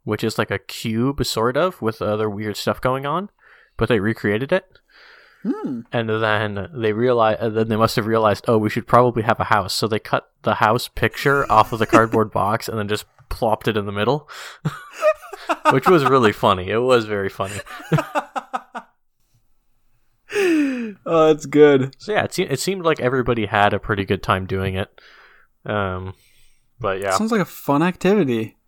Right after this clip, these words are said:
Speaker 1: Yeah, it was.
Speaker 2: I wish, I wish my company did something like that. That sounds great.
Speaker 1: It, it obviously helps that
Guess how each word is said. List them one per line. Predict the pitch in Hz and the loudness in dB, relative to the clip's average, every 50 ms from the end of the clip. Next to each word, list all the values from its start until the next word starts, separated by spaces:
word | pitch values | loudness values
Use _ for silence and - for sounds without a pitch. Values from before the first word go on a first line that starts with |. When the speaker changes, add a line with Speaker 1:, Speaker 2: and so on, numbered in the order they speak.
| _ | _
Speaker 1:
Yeah, | 233 240 135 101 | -10 -10 -6 -4
it | 107 | 0
was. | 120 123 107 104 - - - _ _ _ _ _ _ _ _ _ _ _ _ _ _ _ _ _ | 2 2 2 0 -2 -6 -10 _ _ _ _ _ _ _ _ _ _ _ _ _ _ _ _ _
Speaker 2:
I | - 143 165 | -6 -6 -4
wish, | 160 170 196 214 - - - - 226 - _ _ _ _ _ _ _ _ _ _ _ - | 0 0 0 0 0 -4 -12 -12 -16 -20 _ _ _ _ _ _ _ _ _ _ _ -6
I | 147 151 | -6 -4
wish | 156 160 170 - - | -2 -4 -4 -2 -2
my | 180 151 | -2 -2
company | - - 127 117 120 127 127 123 | -2 -2 -4 -2 -2 -2 -2 -2
did | 123 123 123 123 | -2 -2 -6 -4
something | - 131 127 120 123 127 127 | -4 -4 -4 -2 -2 -2 -2
like | 127 127 127 123 - | 0 -2 -2 -2 -2
that. | 135 135 139 147 160 175 - _ _ _ _ _ - | -2 0 0 0 -2 -2 -6 _ _ _ _ _ -6
That | - - - | -6 -6 0
sounds | - 170 147 139 | 2 2 2 2
great. | 135 - 185 208 233 202 151 131 - 160 - _ _ _ _ _ _ _ _ _ | 0 0 0 2 4 4 4 4 2 -4 -12 _ _ _ _ _ _ _ _ _
Speaker 1:
It, | - 160 | -4 0
it | 165 | 0
obviously | 175 - - - 156 160 156 160 160 147 139 - - - - | 0 -2 0 0 4 4 6 4 4 0 -4 -4 -2 -4 -4
helps | - - 107 110 - - - - | 0 0 0 0 0 -4 -10 -2
that | - 98 92 90 90 - _ | -2 0 0 0 0 -2 _